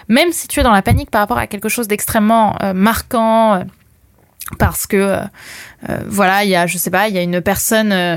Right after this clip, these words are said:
une personne qui te quitte, eh bien, tu vas pas penser au fait que cette personne va te manquer. Tu penses au fait que tu vas devoir vivre sans elle et, euh, et que tu ne peux pas. En fait, tu penses à tes intérêts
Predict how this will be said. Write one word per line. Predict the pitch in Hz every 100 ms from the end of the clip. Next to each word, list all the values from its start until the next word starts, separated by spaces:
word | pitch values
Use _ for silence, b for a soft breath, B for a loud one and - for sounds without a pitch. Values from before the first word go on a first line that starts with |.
| 185
une | 190
personne | 190 196 - 214
qui | 208 196 185 170
te | 190
quitte, | - 330 233 170 B B B -
eh | 202
bien, | 220 220
tu | - 214
vas | 214
pas | 226
penser | 226 214 226
au |
fait | 214 220
que | -
cette | 190
personne | 196 - 202
va | 185
te | -
manquer. | 196 190 302 269 B B B B
Tu | -
penses | 247 226
au | 208
fait | 269
que | -
tu | 202
vas |
devoir | 190 196
vivre | 185 185 269 208
sans | 190 185 180
elle | 285 233 B B B B -
et, | 220 214 202 -
euh, | 180 175 170 165 165 165 -
et | 180
que | -
tu | 208
ne |
peux | 190
pas. | 185 285 220 -
En |
fait, | 202
tu | 214 -
penses | 294 285
à | 208
tes | 196 190
intérêts | 180 214 247